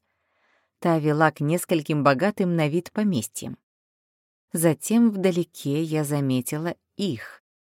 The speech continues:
двух стражников, которые были с Ульрихом на горе. С аккуратно причёсанными намасленными волосами,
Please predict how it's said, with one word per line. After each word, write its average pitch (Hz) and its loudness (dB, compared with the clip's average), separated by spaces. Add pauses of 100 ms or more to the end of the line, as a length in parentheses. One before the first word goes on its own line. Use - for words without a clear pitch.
(420)
двух 180 0
стражников, 131 -2
которые 139 -2
были 165 -2
с - -8
Ульрихом 143 -4
на 156 -2
горе. 147 -4 (1040)
С - -10
аккуратно 240 2
причёсанными 196 -2
намасленными 185 0
волосами, 127 -4